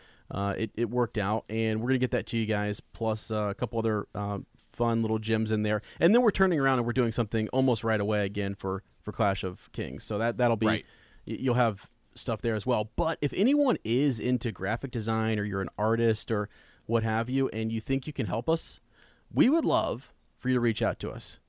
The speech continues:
Speaker 1: and send us a sample of your work or, or what have you, to send it to B T K Cast, uh, because we're always looking for somebody to help us out with some designs, uh, on, on T-shirts. I mean, we've, we do a little bit. We, we dabble. Sir Matt and I dabble a little bit in, um, you know,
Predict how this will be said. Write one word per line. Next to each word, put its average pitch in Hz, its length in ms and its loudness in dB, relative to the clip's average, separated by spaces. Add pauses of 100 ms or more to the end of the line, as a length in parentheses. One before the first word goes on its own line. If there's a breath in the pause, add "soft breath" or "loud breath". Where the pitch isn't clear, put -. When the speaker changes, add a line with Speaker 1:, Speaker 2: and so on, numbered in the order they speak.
(160)
Speaker 1:
and 110 440 0
send 131 140 0
us 120 100 -6
a 117 60 -6
sample 131 320 0
of 113 80 -2
your 117 80 0
work 117 360 2
or, 110 100 0
or - 120 -6
what 110 160 2
have 107 220 0
you, 110 80 -4
to 107 60 -4
send 123 200 2
it 113 100 0
to - 60 -6
B 120 140 0
T 117 160 -2
K 110 160 0
Cast, 104 460 -2 (420 soft breath)
uh, 104 320 0
because 113 600 0
we're 113 120 0
always 160 160 4
looking 151 160 2
for 127 60 -6
somebody 131 220 2
to 110 60 0
help 117 140 -4
us 120 140 -6
out 110 160 -2
with 110 80 -6
some 110 140 -4
designs, 110 600 -2 (520 soft breath)
uh, 101 240 -4
on, 107 340 -2
on 101 160 -4
T-shirts. 127 640 -2
I - 20 -8
mean, 110 140 0
we've, 139 320 -2 (280)
we 139 180 -2
do 139 320 4 (100)
a 107 40 0
little 147 260 8
bit. 120 180 4
We, 151 100 4
we 156 160 0
dabble. 113 560 2 (220)
Sir - 180 -2
Matt 120 120 2
and 90 100 -4
I 110 80 -2
dabble 104 340 -2
a 104 40 -2
little 104 140 -2
bit 101 240 -2
in, 104 260 -4 (600 soft breath)
um, 92 480 -4
you 127 100 -6
know, 101 220 -6